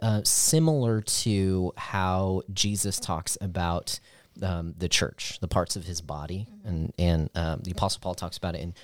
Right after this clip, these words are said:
Speaker 1: First Corinthians. I'm gonna read, uh, in chapter twelve. It says, "The eye can't say to the hand, 'I have no need of you,' nor again the head to the feet, 'I have no need of you.' On the contrary, the parts of the body that seem to be weaker are indispensable."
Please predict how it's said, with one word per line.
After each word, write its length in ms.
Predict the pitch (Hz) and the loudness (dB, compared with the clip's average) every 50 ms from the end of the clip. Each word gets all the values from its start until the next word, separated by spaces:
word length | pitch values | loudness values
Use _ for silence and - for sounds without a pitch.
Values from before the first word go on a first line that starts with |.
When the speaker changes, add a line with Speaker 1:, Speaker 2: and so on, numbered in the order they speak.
| - - - | -20 -20 -6
Speaker 1:
First 320 | - - 185 180 - - | 2 4 4 6 4 4
Corinthians. 640 | - - 151 143 139 127 123 107 98 92 87 - - | 0 2 2 2 2 4 2 2 2 2 2 0 -2
I'm 120 | - 98 98 | -2 0 0
gonna 200 | 98 98 95 95 | 2 2 2 2
read, 460 | 92 95 92 92 92 90 87 92 - | 0 0 2 2 0 0 -2 -4 -4
uh, 180 | - 80 82 80 65 | -2 0 0 0 2
in 100 | 85 90 | 2 2
chapter 340 | - - 92 87 - - 82 | 2 2 0 -2 -2 -8 -12
twelve. 400 | - - 98 92 87 85 - - - - - - - | -10 -6 -6 -4 -4 -4 -6 -10 -16 -18 -16 -14 -14
It 80 | - - | -8 -2
says, 200 | - - 113 101 | 2 2 4 4
"The 100 | 95 - | 4 2
eye 160 | 101 110 117 | 0 -2 -2
can't 260 | 110 - 123 117 - | -2 -2 -4 -2 -2
say 140 | - 117 110 | -2 -2 -2
to 60 | 101 | -2
the 100 | 98 90 | -2 -2
hand, 260 | 85 95 90 87 87 - | -2 -2 -2 -2 -2 -4
'I 40 | - | -6
have 240 | 85 87 76 90 92 | -8 -8 -8 -6 -4
no 160 | 92 90 87 | -2 -2 -2
need 280 | 90 90 87 90 90 | -2 -2 -2 -2 -2
of 120 | 90 82 87 | -2 -2 -2
you,' 300 | 82 85 82 80 85 - - - - - - | -2 0 0 0 -2 -4 -8 -12 -12 -2 2
nor 200 | 107 104 98 95 | 6 6 6 6
again 220 | 92 87 92 90 | 4 2 0 0
the 60 | 87 82 | 0 -2
head 200 | - 101 87 90 | -2 -2 -4 -6
to 40 | 92 | -6
the 80 | 82 | -8
feet, 300 | 90 - - 92 90 - | -8 -8 -6 -8 -8 -8
'I 80 | 73 78 | -8 -8
have 220 | - - 76 - 90 | -8 -8 -6 -2 0
no 100 | 87 85 | 2 2
need 220 | 85 85 80 73 | 4 4 2 2
of 180 | 73 73 87 80 | 0 -2 -2 -2
you.' 220 | 78 76 71 69 | 0 0 0 0
On 80 | 71 76 | -2 -2
the 80 | 82 | -4
contrary, 560 | - - - 120 117 117 - - 101 90 90 87 | -4 -2 -2 -2 -2 -2 -4 -4 -4 -4 -4 -6
the 80 | 87 | -6
parts 280 | - - 98 101 - - | -6 -6 -6 -4 -4 -6
of 60 | 110 | -6
the 40 | 95 | -4
body 280 | 92 90 90 92 92 | -4 -4 -2 -2 -2
that 180 | 87 95 87 - | -4 -4 -4 -4
seem 360 | - - - 120 120 131 139 | -4 -4 -2 0 0 0 0
to 100 | - 156 | 0 -2
be 160 | 127 131 123 | -2 -2 -2
weaker 600 | 110 95 87 95 107 117 - - 165 175 190 202 208 - - - - - | -2 0 0 -2 -2 -2 -2 0 0 0 0 -2 -4 -8 -16 -20 -12 -4
are 160 | - 110 110 - | 0 2 2 2
indispensable." 880 | - 123 120 117 110 - - - 110 107 101 98 92 85 80 71 - - | 4 2 4 4 2 0 0 4 4 6 6 6 2 0 -4 -6 -8 -10